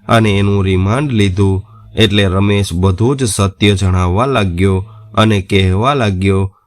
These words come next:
કે, "હા, આ નવ વર્ષની છોકરી સાચું કહી રહી છે.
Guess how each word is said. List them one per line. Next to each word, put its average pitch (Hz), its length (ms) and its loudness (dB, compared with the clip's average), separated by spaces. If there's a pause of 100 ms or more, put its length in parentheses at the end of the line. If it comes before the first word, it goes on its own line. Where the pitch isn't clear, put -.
(160)
કે, 107 100 4
"હા, 98 460 0 (340)
આ 110 180 2
નવ 98 340 0
વર્ષની 104 540 0
છોકરી 101 500 0
સાચું 95 500 -2
કહી 107 200 2
રહી 101 200 0
છે. 95 380 -2